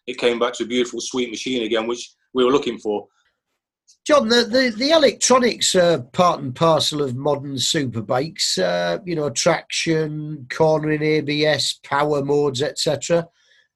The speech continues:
Speaker 2: How much involvement do you have in refining those?
Speaker 1: Well, I'd never had traction control in my racing career, so it was all new to me. I was learning about it, so it was all really quite interesting. Um,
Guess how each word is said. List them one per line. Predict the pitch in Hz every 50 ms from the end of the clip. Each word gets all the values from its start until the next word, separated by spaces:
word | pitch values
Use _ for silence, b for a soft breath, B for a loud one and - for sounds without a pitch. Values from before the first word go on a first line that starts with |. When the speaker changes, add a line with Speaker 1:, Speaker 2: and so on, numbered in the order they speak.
| _ _ _ -
Speaker 2:
How | - 175 220 233 240 226 202 196 - _ - -
much | - 196 208 208 208 - -
involvement | 202 196 180 170 202 202 196 180 170 185 190 175 151
do | 151 180
you | 180
have | 165 180 190 185 170 151 160
in | 175 175 170 170
refining | 165 170 170 - - - 196 190 185 180 175 175 170 170 165
those? | 165 196 214 220 208 175 127 104 92 - - - - _ _ _ _ _ _ _ _ _ _ _ _ _ _ _ _ _ _ _ _ _ _ _ _ _ _ b b b b b b b b b
Speaker 1:
Well, | - 160 185 190 185 - - -
I'd | - 170 202 214
never | 220 - 180 185
had | 226 240 233
traction | - - 190 180 - - 165 147
control | - 160 143 131 - 185 190 190 175 147
in | 139 135
my | 131 131 139 139 135
racing | 131 143 147 143 143 - 135 127
career, | - 135 131 151 160 151 123 110 107
so | 107 - 123 127
it | 135 139
was | 131 123
all | 147 160 160
new | 151 147 139 123 - -
to | 139
me. | 156 151
I | 139 131
was | 120 113 117
learning | 135 165 175 165 147
about | 123 104 110 107 107 104
it, | 101 110
so | - - 117 113
it | 117
was | 117 113 110
all | 139 139 131
really | 127 131 127 120
quite | 120 - 127 120 113 -
interesting. | 147 156 143 - 123 113 - - - 110 110 110 113
Um, | 120 120 120 120 120 120 120